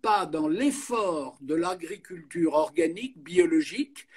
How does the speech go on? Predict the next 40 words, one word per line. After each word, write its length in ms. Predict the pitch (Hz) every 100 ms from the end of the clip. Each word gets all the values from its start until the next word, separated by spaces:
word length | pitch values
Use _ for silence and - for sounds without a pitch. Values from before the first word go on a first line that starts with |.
| - - - - -
et 140 | 247 247
qui 140 | 247
s'appellent 520 | 240 226 - 247 285
vin 220 | 226 233 240
naturel. 580 | 214 - 160 135 131
Donc, 280 | 139 233 - - _ _ _
pour 220 | 254 311 302
le 80 |
moment, 400 | 269 254 262 294
je 120 | 254 220
dis 160 | 202
avec 220 | 208 190
vin 160 | 180 247
naturel, 720 | 247 220 202 190 190 160 - _
prudence, 1000 | - 254 196 214 220 254 277 277 - - _ _ _
il 100 | 160
y 20 | 165
a 60 |
une 160 | 160 165
charte 600 | - 226 254 254 - 208
de 100 | 190
qualité 640 | - 196 180 175 143 180 -
qui 140 | 151
vient 220 | 139 151
d'être 280 | 143 147 -
faite, 520 | - 214 240 262 - - - _
on 120 | 147 160
ne 80 |
sait 220 | 170 190 185
pas 260 | 214 214
si 180 | 208 196
le 140 | 185
gouvernement 680 | 170 175 180 175 180 180 180
l'a 140 | 165 156
signée, 420 | - 165 226 262
donc 360 | 220 220 220 - _ _
vin 200 | 185 254
naturel, 640 | 247 233 202 185 226 262
je 160 | 202 185
dis, 420 | 170 226 262 262